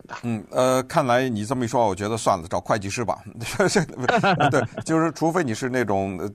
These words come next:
Speaker 2: 可以说非常简单的，因为这个里面呢，有很多是我们老百姓平时生活可能不是太关注的，但是人家呢，他从事这个行业，他的确小费是他收入很大的一部分。现在你看，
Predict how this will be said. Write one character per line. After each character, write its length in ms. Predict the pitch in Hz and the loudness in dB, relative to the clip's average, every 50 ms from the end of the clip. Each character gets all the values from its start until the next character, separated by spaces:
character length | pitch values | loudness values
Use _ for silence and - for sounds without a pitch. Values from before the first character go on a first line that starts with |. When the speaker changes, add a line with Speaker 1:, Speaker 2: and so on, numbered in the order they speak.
| - - | -12 -8
Speaker 2:
可 160 | - - 123 | -2 0 2
以 80 | 123 113 | 2 2
说 180 | 113 123 120 117 | 2 0 0 0
非 160 | 120 - 135 | 0 0 0
常 140 | 131 127 120 | 0 0 0
简 200 | - 104 78 76 | 0 -2 0 0
单 160 | 104 104 104 | 0 0 0
的， 120 | 98 - | 0 -2
因 100 | - 156 | -2 0
为 80 | 160 170 | -2 0
这 160 | 165 202 165 | 0 2 2
个 80 | 143 123 | 2 2
里 140 | 104 98 | 2 0
面 180 | 90 95 98 101 | 0 2 2 4
呢， 160 | 104 92 82 - - - - - - _ _ - - - | 4 2 2 0 -6 -20 -20 -20 -20 _ _ -20 -16 -6
有 120 | - 120 | -4 -2
很 240 | 127 - - 101 95 | 0 0 0 -2 0
多 140 | 113 156 185 | 2 2 2
是 220 | 170 - 143 131 | 2 0 0 0
我 100 | 113 104 | 2 2
们 340 | 101 110 127 127 139 139 135 | 2 2 0 0 0 0 0
老 120 | 127 123 143 | 0 0 0
百 120 | 127 117 | 0 -2
姓 200 | - 143 139 123 | -4 -4 -8 -8
平 180 | - - 131 131 | -8 -8 -8 -6
时 140 | - 135 | -6 -6
生 180 | 127 - 143 139 | -4 -4 -4 -2
活 220 | 120 117 120 123 | 0 2 2 2
可 120 | 120 - 98 | 0 -2 -4
能 320 | 98 98 107 120 123 123 117 - - - - _ _ | -2 -2 -2 -2 -4 -4 -8 -10 -16 -20 -20 _ _
不 160 | - 139 170 185 | 0 0 0 2
是 180 | - - 170 | 0 -2 -2
太 180 | - - 135 123 | 2 2 0 2
关 240 | 117 160 170 175 160 | 2 0 0 0 0
注 160 | 170 151 120 | -2 -2 -2
的， 140 | 98 104 104 | -2 -2 0
但 180 | - 156 143 | 0 0 0
是 140 | 113 117 104 | 0 -4 -4
人 180 | 95 110 123 156 | -4 -2 0 0
家 140 | 170 156 | 2 2
呢， 180 | 127 127 117 107 | 2 2 0 0
他 180 | - - - 139 | 0 0 -2 -2
从 200 | - - 131 139 | -2 -4 -6 -4
事 140 | 147 175 151 | -4 -4 -4
这 100 | 135 131 | -2 0
个 80 | 107 | -2
行 240 | 104 - 90 95 123 | 0 0 -2 -2 0
业， 160 | 139 131 110 - - - - - - | 2 2 0 0 -4 -12 -20 -12 -4
他 120 | - 131 | -2 -2
的 220 | 127 - 113 135 160 | -2 -2 -4 -6 -2
确 300 | - - 170 127 104 - - _ _ _ _ _ - | 0 2 2 2 0 -2 -8 _ _ _ _ _ -8
小 260 | - - - - 98 | -4 0 2 2 2
费 200 | - - 160 135 | 2 0 -2 -2
是 100 | 107 123 | 0 0
他 80 | 131 | -2
收 220 | 135 - 151 151 143 | 0 0 -2 0 0
入 100 | 131 117 | 0 0
很 220 | - - 92 101 | 0 -2 0 2
大 160 | 139 147 143 | 2 2 2
的 80 | 117 107 | 0 -2
一 80 | 117 139 | -4 -4
部 180 | 147 139 120 | -4 -4 -2
分。 180 | 101 104 92 - - - - - - - - _ _ _ _ | 0 0 -2 -2 -6 -14 -20 -20 -20 -20 -20 _ _ _ _
现 260 | - - - 180 165 | -4 0 2 4 6
在 120 | 165 151 | 4 4
你 80 | 127 117 | 2 2
看， 260 | 143 160 143 123 | -2 -2 -2 -2